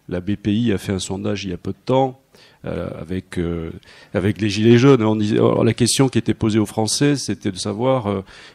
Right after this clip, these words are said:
euh, où vous aimeriez vivre demain ou aujourd'hui. Alors, ce qui ré-, c'est toujours, on veut avoir tous les services, mais on aimerait être dans une ville plus petite parce que on serait au calme. Bon. Ben, Montpellier, c'est ça. <laughs> C'est une,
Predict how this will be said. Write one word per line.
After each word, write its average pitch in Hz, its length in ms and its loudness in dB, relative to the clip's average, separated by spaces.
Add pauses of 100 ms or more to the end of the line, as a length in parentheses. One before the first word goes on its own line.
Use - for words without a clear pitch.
(100)
euh, 101 80 -4
où 107 260 -4
vous 107 200 -6
aimeriez 107 380 0
vivre 101 540 -4
demain 107 360 -2 (120)
ou 104 120 -4
aujourd'hui. 107 480 0 (240)
Alors, - 340 -8 (140)
ce - 100 -14
qui - 120 -8
ré-, 101 180 -4 (260)
c'est - 200 -12
toujours, 117 280 -4
on 117 80 0
veut 107 120 4
avoir 123 260 4
tous 208 160 4
les 170 100 8
services, 139 680 2 (920)
mais 110 200 2
on 117 100 4
aimerait 110 280 4
être 117 100 -2
dans 110 160 0
une 107 180 -4
ville 110 320 0
plus - 160 -10
petite 123 380 -4
parce - 260 -4
que 123 260 2
on 104 200 2
serait - 160 -4
au 120 100 2
calme. 95 360 0 (320)
Bon. - 120 -16 (540)
Ben, 95 100 -6
Montpellier, 117 540 2
c'est 135 180 -6
ça. - 240 -10 (360)
<laughs> - 800 -20
C'est - 380 -4
une, 101 440 2